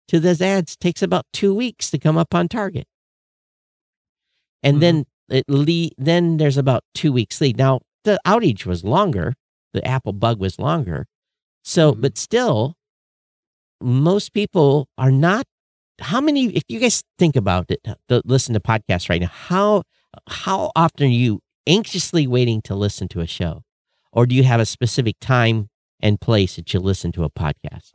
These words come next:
Speaker 1: I, that, I do. I listen to certain shows at certain times, certain places.
Speaker 2: Mm-hmm.
Speaker 1: So, <sighs> so there's no, there, there's two ways to look at it.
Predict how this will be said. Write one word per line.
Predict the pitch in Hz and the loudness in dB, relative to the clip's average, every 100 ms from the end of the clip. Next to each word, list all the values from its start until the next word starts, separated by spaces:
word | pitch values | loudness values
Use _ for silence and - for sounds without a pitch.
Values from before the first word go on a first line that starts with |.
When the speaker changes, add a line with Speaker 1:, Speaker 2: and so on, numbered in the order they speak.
| - | -8
Speaker 1:
I, | 123 - | -8 0
that, | 135 - | -2 0
I | 113 190 | -2 -2
do. | 262 85 82 202 _ _ _ _ _ _ _ _ - | 0 -2 -2 -4 _ _ _ _ _ _ _ _ -2
I | |
listen | 135 156 135 | 2 2 0
to | |
certain | 117 196 185 | 0 0 -2
shows | - 160 135 | 0 2 2
at | 107 | 2
certain | 160 135 | 0 0
times, | - 113 101 101 | -2 -2 -2 0
certain | 135 - | 0 0
places. | - 98 87 85 76 _ _ _ _ _ _ _ _ - | -2 -2 -2 -8 -18 _ _ _ _ _ _ _ _ -16
Speaker 2:
Mm-hmm. | 131 110 123 _ _ _ | -14 -14 -16 _ _ _
Speaker 1:
So, | - - 131 123 113 107 - _ _ _ | -10 0 4 4 4 2 -4 _ _ _
<sighs> | - - - _ _ _ _ _ _ _ _ - | -14 -14 -16 _ _ _ _ _ _ _ _ -4
so | 147 | 0
there's | 151 143 | 2 2
no, | 165 - | 2 0
there, | 120 127 127 | 0 0 0
there's | 165 170 - | -2 -2 -6
two | - 226 | -4 0
ways | 135 98 90 | 2 2 0
to | - | -4
look | 98 139 - | -4 -4 -8
at | 87 | -16
it. | 80 | -20